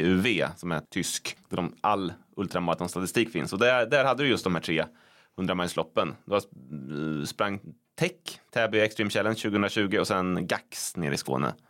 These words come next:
Speaker 1: tjugohundratjugotvå, tjugohundratjugotre. Det är de du har gjort.
Speaker 2: Mm,
Speaker 1: Mm.
Speaker 2: precis.
Speaker 1: Om vi börjar där då, vad, hur hamnar du där? Alltså, hur hamnar du i hundra milesbranschen?
Speaker 2: Ja, det undrar jag också.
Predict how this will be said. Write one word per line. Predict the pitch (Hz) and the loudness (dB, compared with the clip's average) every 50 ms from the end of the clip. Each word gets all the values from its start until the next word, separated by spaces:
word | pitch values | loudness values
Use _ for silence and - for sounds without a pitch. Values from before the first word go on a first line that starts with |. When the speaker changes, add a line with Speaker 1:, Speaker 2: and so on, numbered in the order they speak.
| _ _ - | _ _ -4
Speaker 1:
tjugohundratjugotvå, | 202 - 285 - 90 - - 58 | 0 0 2 2 0 -2 -2 -2
tjugohundratjugotre. | - - 52 - - - - - - | -2 -2 -4 -4 -4 -4 -4 -2 0
Det | - | 2
är | 104 | 2
de | 87 71 69 | 2 2 0
du | 69 | -2
har | 62 | -2
gjort. | 50 - - - - | -2 -6 -10 -14 -10
Speaker 2:
Mm, | 247 240 165 - - _ _ - | -8 -8 -8 -8 -10 _ _ -4
Speaker 1:
Mm. | 95 - 151 - - - | -2 -2 -2 -4 -10 -18
Speaker 2:
precis. | - - - - - - _ _ _ _ _ | -20 -20 -20 -20 -20 -20 _ _ _ _ _
Speaker 1:
Om | - 135 135 | -2 0 2
vi | 135 | 4
börjar | 131 147 147 180 180 | 4 6 6 6 6
där | 143 98 92 | 4 4 4
då, | 90 90 | 4 4
vad, | 95 110 117 117 113 113 110 110 110 110 _ _ _ - | 4 4 4 4 6 6 4 4 2 -2 _ _ _ -6
hur | 131 139 127 | -4 0 0
hamnar | 139 135 127 123 127 127 | 2 0 2 2 2 2
du | 131 | 2
där? | 156 - 82 - _ _ _ _ _ _ _ - | 2 0 -4 -4 _ _ _ _ _ _ _ -4
Alltså, | 120 117 - 123 | -4 -2 0 2
hur | 120 131 | 2 2
hamnar | 113 123 113 107 107 107 | 2 2 0 2 4 4
du | 107 | 4
i | 104 | 4
hundra | 117 113 110 101 95 | 4 4 4 4 4
milesbranschen? | 107 107 98 107 101 90 90 92 107 - - - - _ _ - | 2 0 0 2 2 2 2 2 -2 -4 -6 -8 -12 _ _ -2
Speaker 2:
Ja, | 214 233 262 233 180 180 185 180 - | 2 2 4 6 4 4 4 2 2
det | 208 214 | 4 4
undrar | 214 196 180 185 | 6 6 8 8
jag | 175 170 | 6 6
också. | - - - - 170 190 | 4 2 2 2 2 4